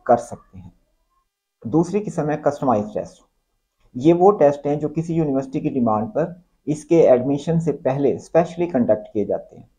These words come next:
ये टेस्ट सिर्फ इस यूनिवर्सिटी के लिए वैलिड होते हैं,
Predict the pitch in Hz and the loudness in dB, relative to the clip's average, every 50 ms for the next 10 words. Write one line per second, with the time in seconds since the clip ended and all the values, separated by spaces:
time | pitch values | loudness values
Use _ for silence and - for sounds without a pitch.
0 | _ _ _ _ _ _ _ _ _ _ _ _ - 123 147 175 196 190 190 160 | _ _ _ _ _ _ _ _ _ _ _ _ -4 2 4 4 4 4 4 4
1 | 156 170 165 - - - - 208 208 202 190 170 160 165 143 143 143 143 143 143 | 2 2 2 -4 -4 -2 2 2 2 2 0 -2 -2 -2 -2 -2 0 2 0 0
2 | 143 - - 156 - 151 143 139 123 110 110 117 120 127 139 135 - - - 131 | -2 -4 -6 -4 -2 -2 -2 0 2 4 4 4 2 2 0 -2 -4 -4 -6 -6
3 | 135 - - - | -6 -8 -10 -16